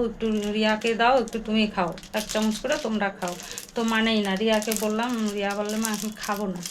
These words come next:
উম, পরে খাবো।" ও একটু দুধ মুড়ি খেয়েছে, তো বললাম, "পরে খাবো, রেখে দাও।" তো আমিও খাই নাই, দুইজনের জন্য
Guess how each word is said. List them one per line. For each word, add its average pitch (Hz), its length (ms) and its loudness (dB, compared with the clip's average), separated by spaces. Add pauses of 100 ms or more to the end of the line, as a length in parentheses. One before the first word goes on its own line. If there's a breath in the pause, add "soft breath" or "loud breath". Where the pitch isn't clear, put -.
(480 loud breath)
উম, 190 320 -2 (140)
পরে 214 240 0
খাবো।" 185 260 -6 (200)
ও 214 120 -10
একটু 196 180 -4
দুধ 202 220 -2
মুড়ি 226 260 2
খেয়েছে, 208 400 -2 (1400 loud breath)
তো - 120 -6
বললাম, 220 300 4
"পরে 208 300 2
খাবো, 220 240 0
রেখে 190 280 -2
দাও।" 180 220 -4
তো 190 120 -6
আমিও 220 300 2
খাই 220 260 0
নাই, 240 180 0
দুইজনের 214 460 0
জন্য 208 160 -2